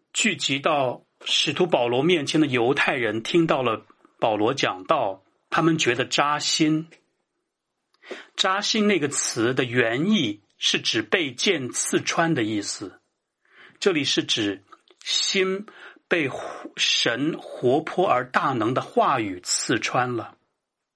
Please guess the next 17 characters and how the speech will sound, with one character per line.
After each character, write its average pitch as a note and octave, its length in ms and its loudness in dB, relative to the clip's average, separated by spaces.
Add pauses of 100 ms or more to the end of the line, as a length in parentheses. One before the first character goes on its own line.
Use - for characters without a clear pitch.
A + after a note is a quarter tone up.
(1120)
所 A3+ 140 0
以 - 40 -6
这 - 120 -2
些 A#3+ 320 -2
经 B3 240 2
我 D#3+ 140 4
们 D#3 160 2
都 A3 160 0
可 G#3 120 2
以 D#3 60 4
联 C3 320 -2
系 - 300 0
起 - 240 -2
来， A2+ 400 -2
来 C#3+ 180 0
理 B2 260 0
解 G2 380 -2